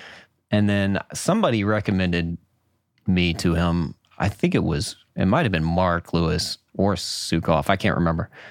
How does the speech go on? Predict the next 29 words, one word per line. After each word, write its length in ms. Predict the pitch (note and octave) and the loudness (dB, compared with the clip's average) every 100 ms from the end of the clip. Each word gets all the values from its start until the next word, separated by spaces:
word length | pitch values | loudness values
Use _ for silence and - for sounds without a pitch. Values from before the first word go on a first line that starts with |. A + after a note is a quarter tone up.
| - - | -20 0
But 240 | G2+ F#2 - - | 0 0 -2 0
I 100 | A2+ | 2
did 160 | C3 | 2
a 60 | A#2 | 2
couple 480 | - D3+ C#3+ B2+ A2 | 0 2 2 2 2
songs 580 | - A#2+ A#2 A2 G#2+ - | 2 2 2 0 -2 0
just 340 | G#2+ - - | -2 -2 -2
doing 280 | A#2 A2 G#2 | 2 2 2
samples 420 | G#2+ G#2+ G#2+ G2+ | 0 2 0 0
and 100 | F#2 | -2
saying, 340 | - G#2 G2+ | 0 2 2
"Hey, 260 | G2+ C3 A2+ | 0 0 0
I 140 | F#2 | 0
can 280 | A#2+ A2+ G#2+ | 0 0 0
do 180 | A#2 C3 | 0 2
what 200 | A#2+ G#2+ | 0 0
you 100 | A2+ | 0
normally 400 | A2+ A2+ G#2+ G2+ | 2 2 0 0
do. 220 | G#2 G#2 | 0 0
Plus, 240 | G2 G#2 - | 0 -2 0
I 60 | |
can 140 | F#2+ G2 | 0 0
also 240 | G2+ G2 | 0 0
do 180 | F#2+ F#2+ | 0 0
this, 520 | F2+ E2+ - - - - | 0 -2 -4 -10 -10 -2
uh, 200 | F#2+ E2+ | 0 2
multi-band 640 | F2 G2 G2+ F2 F2+ F2 F#2 | 0 0 0 0 2 2 0
gating 360 | G#2 G2+ F#2+ | 0 0 -2
thing 480 | F#2+ F#2+ F2 F2 | 0 0 2 0